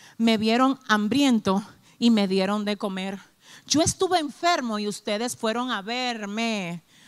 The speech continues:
Wow, ustedes cumplieron conmigo." Esas personas le dicen a Jesús, "¿Pero en qué momento?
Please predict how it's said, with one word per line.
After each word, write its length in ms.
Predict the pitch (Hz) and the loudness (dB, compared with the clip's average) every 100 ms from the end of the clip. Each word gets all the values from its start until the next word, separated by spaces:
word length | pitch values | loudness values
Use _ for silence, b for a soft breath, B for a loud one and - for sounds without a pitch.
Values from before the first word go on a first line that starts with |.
| b | b
Wow, 400 | 240 311 381 302 | 0 4 6 6
ustedes 480 | 240 - 302 330 - | 2 -2 -2 -2 -4
cumplieron 680 | - 285 262 285 311 311 277 | -4 -6 -4 -2 -2 -2 -2
conmigo." 520 | 254 233 285 226 196 B B | -4 -2 -2 -2 -4 B B
Esas 280 | 269 - 370 | 2 2 2
personas 440 | 370 339 349 339 | 0 -2 0 0
le 100 | 294 | 0
dicen 260 | 269 277 311 | 0 0 0
a 60 | 302 | 0
Jesús, 300 | 285 320 302 | 0 0 2
"¿Pero 140 | 294 | 2
en 100 | 269 | 2
qué 100 | 262 | 0
momento? 680 | 269 359 247 311 214 185 165 | -2 -2 -4 -6 -8 -10 -12